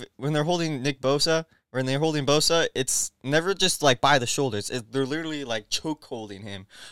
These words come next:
because he's just, he's a bear, and you can't stop a bear. Uh, he got the, he got the, um, the call today when they were doing that to him. And he's, he still got a, he got a sack today. Uh, so I'm just happy that they're finally making these calls. Hopefully they're more consistent about that because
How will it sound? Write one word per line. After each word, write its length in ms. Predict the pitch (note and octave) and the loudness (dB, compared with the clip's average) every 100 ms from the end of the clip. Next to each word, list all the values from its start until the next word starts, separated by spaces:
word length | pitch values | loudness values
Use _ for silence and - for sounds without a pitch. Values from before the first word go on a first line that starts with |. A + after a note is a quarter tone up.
| - | -8
because 340 | C3+ D#3 B2+ | 0 2 2
he's 220 | D3 D3 | 2 -2
just, 260 | C#3+ C#3 - _ _ | -2 -2 -6 _ _
he's 280 | C#3 D#3+ C#3+ | -4 0 2
a 80 | |
bear, 340 | C3+ D#3+ A#2 G2+ - - - | 6 6 6 0 -10 -20 -8
and 220 | B2 B2+ | -2 -2
you 80 | C3+ | -2
can't 240 | - D3+ | -2 -2
stop 280 | - D#3 D3+ | 2 4 4
a 40 | A2+ | 2
bear. 320 | G#2+ G2+ G2 - - - _ _ - | 2 0 -2 -12 -20 -20 _ _ 0
Uh, 300 | B2+ A#2+ A2 | 4 4 4
he 160 | - D3 | 2 6
got 220 | D#3 - | 6 8
the, 280 | C3+ A#2+ - - | 6 6 2 -2
he 100 | D3+ | 4
got 180 | E3 - | 6 6
the, 160 | B2 - B2 | 0 0 2
um, 360 | A#2 G#2+ G2+ G2 | 4 2 -2 -6
the 140 | A#2+ A#2+ | -4 0
call 240 | E3 E3 | 4 4
today 400 | D3 C#3+ E3 A#2+ A2 - | 4 4 4 2 -2 -12
when 160 | B2 | -4
they 60 | A#2+ | 0
were 80 | A#2 | 2
doing 220 | B2 A#2+ | 2 0
that 160 | A2+ | -2
to 80 | - | 0
him. 240 | A2 A2+ G#2+ _ _ _ _ _ _ - - | -2 -2 -4 _ _ _ _ _ _ -10 -2
And 100 | C3 | 0
he's, 220 | B2+ - | 0 -2
he 60 | B2+ | -2
still 260 | - F3+ | 2 4
got 160 | D#3 C#3 | 6 6
a, 120 | - - | 4 -4
he 60 | |
got 280 | C3 D3 G#2 | 4 6 4
a 40 | A#2 | 2
sack 280 | D#3+ D#3+ | 2 2
today. 360 | - A#2+ A2+ A#2 - - - - - | 0 0 2 0 -4 -16 -16 -14 0
Uh, 360 | B2 B2 A2+ | 4 6 4
so 180 | G#2+ C#3+ | 2 4
I'm 160 | C#3+ D#3+ | 4 4
just 120 | D3+ | 4
happy 320 | D3 C#3+ C#3+ | 4 4 2
that 320 | B2 G#2+ F2+ - | 4 4 0 -2
they're 100 | B2 | -2
finally 320 | - C3+ C3 | 2 0 2
making 320 | A#2+ B2+ B2+ | 0 -2 -2
these 160 | A#2 G#2+ | -4 -2
calls. 420 | B2+ A#2+ A2+ A2 | 2 4 4 2
Hopefully 500 | B2 B2 B2+ A#2+ A2 | -2 -2 -2 -2 -2
they're 180 | A2 A2 | -2 -2
more 160 | A#2 | -2
consistent 460 | A#2+ A2+ B2+ - A2 | -4 -4 -2 -2 -4
about 260 | G2+ G2+ G2+ | -2 -2 -2
that 300 | G#2 G#2 - | -4 -4 -8
because 440 | A2+ A2 G2+ | -6 -4 -4